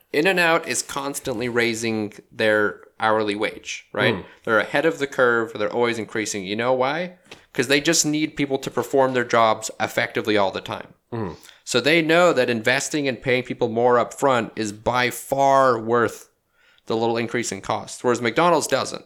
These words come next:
Speaker 1: right?
Speaker 2: Mm.
Speaker 1: McDonald's still makes money, but they don't have good service. They don't
Speaker 2: Mm.
Speaker 1: have, like, they ha-, they have more issues, and they have things that are problems, and they have staffing trouble, like we just saw.
Speaker 2: Mm.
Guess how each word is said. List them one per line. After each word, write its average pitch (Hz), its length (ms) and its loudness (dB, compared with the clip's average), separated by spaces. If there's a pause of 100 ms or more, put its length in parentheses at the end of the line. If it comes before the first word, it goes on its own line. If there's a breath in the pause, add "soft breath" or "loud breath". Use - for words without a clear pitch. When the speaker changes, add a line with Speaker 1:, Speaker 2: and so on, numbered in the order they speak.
Speaker 1:
right? 113 340 -4
Speaker 2:
Mm. 101 260 -6 (520)
Speaker 1:
McDonald's 175 580 2
still 165 280 2
makes 147 280 -2
money, 135 420 0
but - 260 -2
they 120 120 0
don't 131 260 0
have 113 220 -4
good 104 200 -4
service. - 480 -4
They 113 160 -4
don't 123 260 0
Speaker 2:
Mm. - 40 -2
Speaker 1:
have, 113 380 0 (420 soft breath)
like, 113 160 0
they 139 160 4
ha-, 135 120 0
they 143 140 2
have 131 240 -2
more 127 240 4
issues, 110 640 -4
and 101 100 -12
they 117 100 0
have 113 220 -2
things 107 480 -4
that 104 120 -2
are 104 140 2
problems, 104 540 -2
and 101 120 -4
they 95 40 -6
have 92 140 -4
staffing - 360 -2
trouble, - 240 -12
like - 160 -8
we 104 60 -8
just - 200 -8
saw. 107 200 -2
Speaker 2:
Mm. - 100 -14